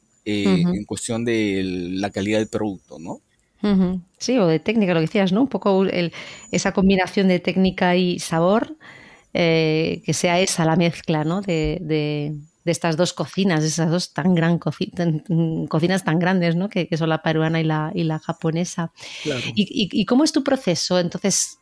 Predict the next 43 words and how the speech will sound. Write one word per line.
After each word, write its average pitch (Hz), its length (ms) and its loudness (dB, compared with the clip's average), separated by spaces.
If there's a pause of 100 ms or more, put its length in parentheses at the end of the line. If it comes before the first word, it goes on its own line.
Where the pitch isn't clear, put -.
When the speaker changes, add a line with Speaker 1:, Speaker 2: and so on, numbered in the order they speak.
Speaker 2:
creativo, 190 560 2
cuando 175 260 0
vas 175 200 0
a, 185 360 2 (380)
no 196 60 -2
sé, 175 100 0
cómo, 214 240 2
cuan-, 196 280 -2 (340)
cómo 190 280 -4
para 185 340 0
lanzar 180 400 0
los, 190 460 0
eh, 175 440 2
los, 175 520 0
eh, 165 760 -2 (100)
nu-, 180 140 -2
nuevos 175 320 0
platos, 220 400 0
porque - 160 -10
tienes 170 280 0
la 170 140 0
carta - 280 -2
cortita, 214 420 -2
me 190 120 2
decías, 240 640 0 (460)
pero 180 400 4 (260)
¿renováis 185 460 2
de 226 80 4
vez 214 180 0
en 202 120 2
cuando? 240 520 6
¿Cómo, 214 240 4
o 202 180 2
si 185 160 -4
tienes 208 200 2
que - 60 -12
trabajar 214 320 2
algún 196 200 4
plato 196 220 4
nuevo, 220 240 4
cómo 202 200 2
lo 180 80 4
hacéis? 156 600 -2